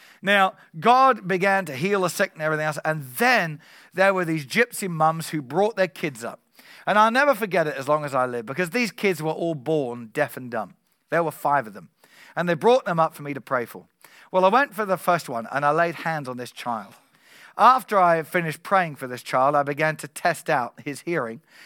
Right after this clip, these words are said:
and test out his ability to speak. And the reality was there was no change, no immediate change. Now, I'm never discouraged by that because I believe in the power of God that will bring about a recovery. But despite that fact, they didn't understand that, of course, and just,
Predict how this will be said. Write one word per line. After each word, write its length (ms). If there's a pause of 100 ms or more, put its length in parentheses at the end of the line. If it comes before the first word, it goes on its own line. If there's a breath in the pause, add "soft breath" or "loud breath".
(140)
and 100
test 260
out 160
his 140
ability 400
to 80
speak. 320 (540 soft breath)
And 100
the 80
reality 480
was 240
there 100
was 140
no 160
change, 560
no 180
immediate 380
change. 340 (360 soft breath)
Now, 120
I'm 140
never 200
discouraged 520
by 140
that 220
because 200
I 120
believe 380
in 80
the 100
power 320
of 80
God 180
that 100
will 100
bring 180
about 280
a 40
recovery. 560 (320 loud breath)
But 160
despite 480
that 160
fact, 340
they 200
didn't 180
understand 580
that, 280
of 140
course, 260
and 120
just, 300